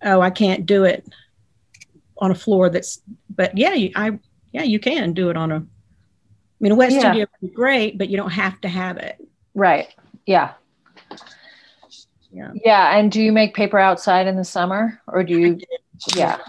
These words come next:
Speaker 1: In the spring. I love
Speaker 2: Or
Speaker 1: to make
Speaker 2: spring.
Speaker 1: paper in the spring, 'cause it, it's too, July is too hot.
Speaker 2: Too
Speaker 1: now.
Speaker 2: hot, yeah.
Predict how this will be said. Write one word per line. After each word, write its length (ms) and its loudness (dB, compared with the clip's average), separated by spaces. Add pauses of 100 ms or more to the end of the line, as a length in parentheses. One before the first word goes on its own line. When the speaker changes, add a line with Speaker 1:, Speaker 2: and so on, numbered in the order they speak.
(160)
Speaker 1:
In 100 4
the 60 4
spring. 520 -2
I 100 0
love 300 4
Speaker 2:
Or 40 -4
Speaker 1:
to 120 -4
make 140 0
Speaker 2:
spring. 160 -4
Speaker 1:
paper 220 -6 (460)
in 140 2
the 80 0
spring, 460 0
'cause 220 0
it, 200 0
it's 180 0
too, 220 0 (260)
July 360 2
is 120 -2
too 160 -4
hot. 300 -4
Speaker 2:
Too 160 0
Speaker 1:
now. 240 -2
Speaker 2:
hot, 100 -12
yeah. 220 -10